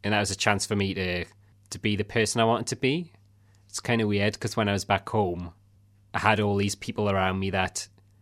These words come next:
they knew me as a certain person, and I felt like I couldn't kinda be anything other than what they thought I was gonna be. Like you were talking earlier about being the quiet girl in the, the corner or whatever. It's like, uh, when everybody knows you as the, the quiet person in the corner, it's, like, kinda hard to break out of that,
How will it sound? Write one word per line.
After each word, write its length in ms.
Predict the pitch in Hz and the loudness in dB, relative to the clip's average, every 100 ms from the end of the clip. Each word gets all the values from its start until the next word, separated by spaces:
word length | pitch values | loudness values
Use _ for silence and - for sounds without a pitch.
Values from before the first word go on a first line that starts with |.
| - | -4
they 100 | 110 | -2
knew 220 | 98 98 | 0 -2
me 200 | 98 98 | -2 -2
as 120 | 98 | -2
a 40 | 101 | 0
certain 360 | - 104 98 | 0 0 -2
person, 480 | 104 117 113 151 160 | 0 0 0 -2 -4
and 120 | 117 | -4
I 40 | 98 | -4
felt 240 | - 101 | 0 -2
like 140 | 98 98 | 0 -4
I 80 | |
couldn't 260 | 98 98 95 | -2 -4 -4
kinda 300 | - 95 92 | -2 -2 -2
be 180 | 101 98 | -2 -2
anything 500 | 95 92 - 95 - | -2 -4 -6 -6 -6
other 140 | 101 98 | -6 -4
than 160 | 95 | -4
what 140 | 95 90 | -2 -2
they 120 | 95 | -4
thought 240 | - 95 90 | -4 -4 -2
I 40 | |
was 120 | 92 | -4
gonna 200 | - 104 | -4 -4
be. 240 | 107 139 160 _ _ _ _ _ _ _ _ | -2 -4 -6 _ _ _ _ _ _ _ _
Like 120 | 104 95 | -6 -4
you 120 | 95 | -4
were 60 | 92 | -4
talking 280 | 101 92 95 | -2 -2 -2
earlier 260 | 92 90 | -2 -2
about 280 | 90 92 90 | -2 -2 -2
being 180 | 92 90 | -2 -4
the 60 | |
quiet 400 | 92 104 95 98 95 | 0 2 2 2 0
girl 280 | 107 107 | 2 2
in 120 | 104 95 | 0 -2
the, 260 | 92 92 - _ _ _ - - | -4 -6 -10 _ _ _ -20 -14
the 80 | 98 | -10
corner 440 | - 101 95 82 | -4 -2 -2 -4
or 40 | 85 | -6
whatever. 360 | 82 82 107 101 _ _ _ _ _ _ - | -8 -6 -8 -10 _ _ _ _ _ _ -14
It's 140 | - | -6
like, 260 | 95 95 101 | -4 -2 0
uh, 380 | 95 92 90 85 - _ _ _ _ - | 0 2 -2 -4 -12 _ _ _ _ -4
when 140 | 104 | 0
everybody 360 | 101 104 104 98 | 0 0 0 0
knows 360 | 92 92 95 | -2 -2 0
you 200 | 110 104 | 0 0
as 160 | 101 - | 0 -2
the, 260 | 101 92 90 | -2 -2 -4
the 80 | 90 | -6
quiet 360 | - 92 90 | -2 0 -2
person 320 | - 95 - | -4 -4 -4
in 80 | 95 | -6
the 60 | 92 | -4
corner, 360 | - 101 104 110 | 0 0 2 0
it's, 140 | - | -2
like, 120 | 98 | -4
kinda 220 | - 95 87 | -4 -6 -2
hard 200 | 92 90 | -2 -2
to 40 | |
break 260 | 101 92 92 | -2 -2 0
out 160 | 95 | 0
of 40 | 98 | 2
that, 260 | 123 143 | 0 -2